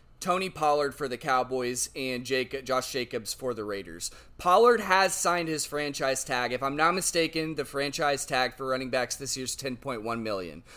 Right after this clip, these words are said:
Obviously nothing to scoff at, but there's, like, a billion wide receivers making that much money a year, just saying, that aren't that good. And these are the elite running backs. At least,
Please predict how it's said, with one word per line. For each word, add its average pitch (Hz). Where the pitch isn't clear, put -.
Obviously 220
nothing 175
to 139
scoff 165
at, 226
but 202
there's, 220
like, 226
a 214
billion 151
wide 123
receivers 95
making 90
that 73
much -
money -
a 120
year, 92
just 151
saying, 95
that 143
aren't 156
that 131
good. 107
And 156
these 202
are 214
the 190
elite 170
running 135
backs. -
At 139
least, 180